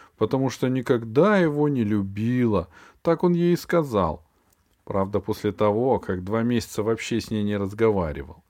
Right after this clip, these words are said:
За эти два месяца Самаон Гай решил, что еще не все потеряно. Если у него нет сына, то он сделает сына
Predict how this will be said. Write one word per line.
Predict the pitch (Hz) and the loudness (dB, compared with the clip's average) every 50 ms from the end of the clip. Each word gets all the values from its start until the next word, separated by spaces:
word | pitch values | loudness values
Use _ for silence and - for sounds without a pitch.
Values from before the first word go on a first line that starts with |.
| _ _ _ _ - - - - _ _ | _ _ _ _ -20 -20 -20 -20 _ _
За | - 98 92 | -6 -2 0
эти | 90 90 87 90 - 90 | 0 0 0 -2 -4 -6
два | 82 87 90 90 | -4 -4 -4 -2
месяца | 90 90 98 120 151 156 139 - - 135 120 - - 117 | -2 -2 0 0 0 -2 -2 -4 -4 -6 -6 -4 -6 -6
Самаон | - - - 104 98 98 95 95 95 95 92 90 90 80 | -6 -4 -4 -2 -2 -2 -2 -2 -2 -2 -2 -2 -4 -4
Гай | 78 90 104 127 143 147 143 139 131 | -2 0 2 2 2 2 2 0 0
решил, | 117 107 107 - - - - - 104 98 95 92 87 82 | 0 -2 -4 -4 -6 -10 -6 -4 -2 -2 -2 -2 -4 -6
что | - - - - 90 87 | -8 -14 -12 -8 -6 -4
еще | 85 85 82 - - - 95 90 | -4 -6 -6 -8 -8 -6 -6 -4
не | 85 82 82 | -4 -6 -6
все | 80 - - - - - 117 131 147 151 | -8 -10 -10 -12 -8 -4 -2 -2 -2 -2
потеряно. | - - 104 92 - - 107 104 104 104 98 95 90 87 85 82 82 - - - - - - _ | -2 -4 -6 -6 -6 -4 -2 0 0 0 0 0 -2 -2 -4 -6 -8 -12 -18 -20 -20 -20 -18 _
Если | - 101 104 - - 110 | -2 -2 -2 -2 0 0
у | 107 110 | 0 2
него | 110 110 113 113 113 113 | 2 2 2 2 2 2
нет | 113 113 117 110 - | 2 0 0 -2 -4
сына, | - - - - 139 160 165 151 127 104 | -8 -8 0 4 4 6 6 4 2 0
то | - - 113 | 0 2 2
он | 117 113 104 | 2 2 0
сделает | 95 98 101 107 123 139 139 131 120 110 104 - - | -2 -6 -4 0 2 4 4 6 4 2 2 0 -6
сына | - - - - 156 175 190 190 175 156 147 135 139 139 | -10 -8 -2 0 2 2 4 2 2 0 0 0 -2 -4